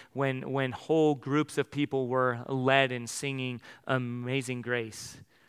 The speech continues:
And, and, and, and, and, and, and, and he talks about how, at the, again, the times of greatest celebration and, um, tragedy, only music that flows from the heart of the gospel is truly enough. And again, just think, so I, I want us to practically think here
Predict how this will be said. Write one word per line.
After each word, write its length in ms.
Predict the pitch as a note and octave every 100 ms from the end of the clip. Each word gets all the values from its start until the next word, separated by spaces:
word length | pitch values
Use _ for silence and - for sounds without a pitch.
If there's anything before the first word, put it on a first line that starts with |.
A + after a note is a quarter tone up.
| _ _ _ _
And, 140 | - D3+
and, 180 | D3
and, 220 | D3+ D3+ E3
and, 200 | D3+ D3+
and, 260 | D3 C#3
and, 360 | D#3+ D#3+ C#3 C3+
and, 240 | - C#3 C3+
and 160 | C3+
he 80 | C3+
talks 260 | B2+ C#3 C3+
about 140 | C#3
how, 160 | C3 C3
at 80 |
the, 80 | -
again, 380 | D3+ C3 D3 C#3+
the 80 | C3+
times 300 | C#3 D#3 C#3
of 140 | B2+
greatest 380 | A#2 D3+ D3+ C#3+
celebration 840 | - D3 B2 C#3 D#3 - D#3+ D3 - - -
and, 380 | - D3 D3 C#3 - - -
um, 340 | C#3+ C3+ B2+ C3
tragedy, 680 | - E3+ E3+ C3+ B2+ B2+ A#2+ - _
only 420 | E3 E3+ F3+ E3
music 380 | D3+ D3 C#3+ C#3
that 120 | C#3+
flows 400 | D#3+ - D3+ D3+
from 140 | - C3
the 80 | B2+
heart 380 | - D3+ D3
of 100 | D3+
the 80 | C3
gospel 560 | A#2 C3+ C3 - - B2+
is 80 | -
truly 240 | - C#3+
enough. 240 | C#3+ D3
And 100 | D#3 C3 -
again, 200 | - A#3+
just 200 | F#3+ E3+
think, 180 | - F#3
so 240 | - F#3 - - - -
I, 100 | F3+
I 120 | F3+
want 220 | F3+ B3+
us 80 | B3+
to 80 | G3
practically 640 | - G3 F#3+ - F#3 E3+ D#3
think 280 | D3+ C#3+
here 320 | - B2+ A#2